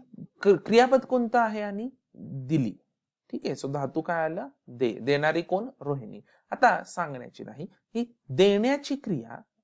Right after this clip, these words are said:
कोणावर घडली, विचार करा बरं जरा तुम्ही. पॉज करा व्हिडिओ आणि तुम्हाला उत्तर सापडते का बघा.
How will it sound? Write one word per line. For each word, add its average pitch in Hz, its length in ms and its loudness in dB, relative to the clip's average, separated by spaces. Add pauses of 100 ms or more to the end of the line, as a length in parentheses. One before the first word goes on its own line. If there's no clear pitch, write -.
(540)
कोणावर 285 360 -2
घडली, 147 460 -10 (800)
विचार 170 260 -2
करा 170 240 -2
बरं 139 180 -10
जरा 123 220 -14
तुम्ही. 120 320 -20 (800)
पॉज 180 200 6
करा 185 180 2
व्हिडिओ 170 340 -2 (220)
आणि 147 120 -14
तुम्हाला 160 280 -4
उत्तर 156 220 -2
सापडते 135 420 -14
का 123 80 -18
बघा. 123 220 -20